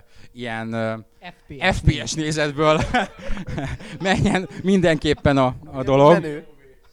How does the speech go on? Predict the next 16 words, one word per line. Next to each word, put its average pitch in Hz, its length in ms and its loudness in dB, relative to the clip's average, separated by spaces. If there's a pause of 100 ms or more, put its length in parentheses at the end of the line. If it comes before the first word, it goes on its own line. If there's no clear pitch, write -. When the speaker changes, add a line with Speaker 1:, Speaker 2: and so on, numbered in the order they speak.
(460)
Speaker 1:
<laughs> - 760 -10
Igen, 147 360 -2
amit 147 280 -2
a 143 220 -2 (280)
pornófilmeknél 135 840 -4
a 117 60 -2
P 123 220 -6
P 120 100 -14 (120)
O 113 140 -4
V. 101 60 -12 (320)
Igen. 98 360 -14 (520)
De 131 120 -4
hát 143 160 2
sajnos 117 360 -2
nem. 95 240 -10 (920)
Nem. 101 380 -14